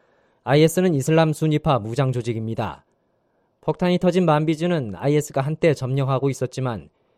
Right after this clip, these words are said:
지금은 미군이 주도하는 국제연합군이 주둔하고 있습니다. 이런 가운데 도널드 트럼프 미국 대통령은 시리아에서 미군이 철수할 수도 있다고 말했습니다.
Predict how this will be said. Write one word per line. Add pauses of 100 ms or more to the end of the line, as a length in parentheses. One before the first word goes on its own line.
(180)
지금은
미군이
주도하는
국제연합군이
주둔하고
있습니다. (840)
이런
가운데
도널드
트럼프
미국
대통령은
시리아에서
미군이
철수할
수도
있다고
말했습니다.